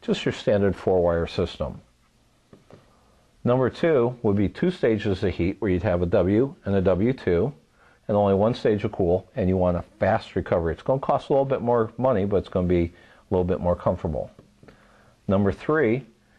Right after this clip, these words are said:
is where we have two stages of heat, two stages of cool. We'd have a W, a W two, a Y, and a Y two, and we're in fast recovery, so it would cost us a little bit more money, but we're gonna get there quickly.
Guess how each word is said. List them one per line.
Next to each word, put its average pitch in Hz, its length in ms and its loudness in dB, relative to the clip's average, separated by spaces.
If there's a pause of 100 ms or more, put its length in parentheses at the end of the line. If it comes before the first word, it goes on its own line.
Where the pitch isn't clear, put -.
(300)
is 95 200 -2
where 98 180 4
we 95 180 2
have 90 320 0
two 120 200 -2
stages 113 460 -2
of 110 100 -4
heat, 104 400 -2
two 135 160 0
stages 123 500 0
of 113 100 0
cool. 92 400 -2
We'd 85 200 -2
have 82 180 2
a 82 60 -2
W, 113 460 2 (200)
a 95 60 -8
W 90 320 2
two, 98 380 0 (140)
a 87 80 -2
Y, 95 500 0 (500)
and 85 100 -2
a 87 60 2
Y 104 260 2
two, 98 400 -6 (560)
and 95 140 2
we're 98 160 4
in 90 60 0
fast 135 400 0
recovery, 87 560 0 (160)
so - 220 -2
it 85 80 0
would 82 240 -6
cost - 300 -2
us 87 160 -6
a 95 40 0
little 104 160 2
bit 131 160 0
more 123 180 0
money, 101 240 2
but 87 160 -2
we're 87 140 0
gonna 90 160 0
get 90 160 0
there 87 160 0
quickly. 71 480 -6